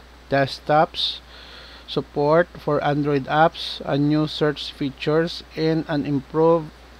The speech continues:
task view. If you are a basic user of Windows, then you have to learn some skills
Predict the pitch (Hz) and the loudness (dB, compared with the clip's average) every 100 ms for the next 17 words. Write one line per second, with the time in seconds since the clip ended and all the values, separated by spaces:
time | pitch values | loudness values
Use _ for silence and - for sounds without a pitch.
0 | 151 160 151 147 - 135 143 151 104 95 | -12 0 2 2 -6 -6 0 0 -2 -8
1 | - - - 156 160 - 151 - 143 139 | -20 -20 -8 -4 -4 -2 -4 2 4 4
2 | 135 135 - - - - - 127 151 175 | 4 0 -4 -20 -20 -20 -6 -2 0 0
3 | 185 - 175 170 - 156 156 - 139 127 | -2 -2 -2 0 2 2 2 2 0 0
4 | 131 160 156 139 131 160 - - - - | -2 0 2 2 2 0 -4 -8 -10 -16
5 | - 143 151 151 151 143 139 139 139 - | -8 -2 0 2 0 -2 0 2 2 0
6 | - 131 139 147 147 147 - 135 131 - | -2 0 4 2 2 -2 -2 -2 -2 -4
7 | 151 147 143 - - | -4 -2 -2 -4 -8